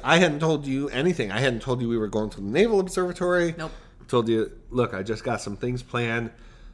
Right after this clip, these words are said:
Speaker 1: We went out to dinner.
Speaker 2: You just told me to dress up, and we were gonna go to
Speaker 1: Told you to
Speaker 2: Cafe
Speaker 1: dress up.
Speaker 2: Paradiso.
Speaker 1: We went to Cafe Paradiso in Woodley.
Speaker 2: Yep.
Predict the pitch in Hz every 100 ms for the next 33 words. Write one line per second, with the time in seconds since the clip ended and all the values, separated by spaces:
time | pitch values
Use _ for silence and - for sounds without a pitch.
0 | - 117 117 147 135 131 113 123 123 123
1 | 117 - - - 185 185 196 175 156 -
2 | 151 156 139 - 151 147 143 147 147 143
3 | 143 165 165 160 151 156 151 139 156 143
4 | 143 127 147 - - 120 127 - 156 151
5 | 160 147 147 143 131 135 143 131 127 -
6 | 120 117 113 123 131 135 127 - - -
7 | 175 - -